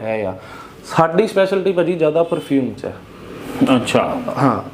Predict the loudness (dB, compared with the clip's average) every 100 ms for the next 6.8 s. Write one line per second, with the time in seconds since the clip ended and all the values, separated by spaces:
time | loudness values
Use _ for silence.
0 | -2 2 4 4 2 0 2 2 2 -4
1 | -2 -2 0 0 0 0 0 0 2 2
2 | 2 0 -2 0 2 2 2 2 0 -2
3 | -4 -8 0 2 2 2 4 4 4 0
4 | -4 -4 -4 -4 -4 -2 -2 0 -2 0
5 | -2 -2 0 0 -2 -6 -2 0 2 2
6 | 2 2 2 0 -2 -2 -4